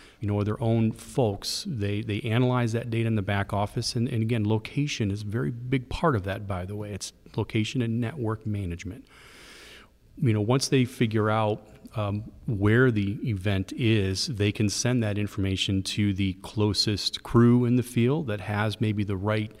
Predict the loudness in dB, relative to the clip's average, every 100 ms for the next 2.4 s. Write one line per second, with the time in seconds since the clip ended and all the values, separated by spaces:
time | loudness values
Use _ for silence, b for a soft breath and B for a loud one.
0 | B B B B B -8 -4 -4 -6 -10
1 | -2 0 2 2 0 0 2 2 2 -2
2 | 0 0 -2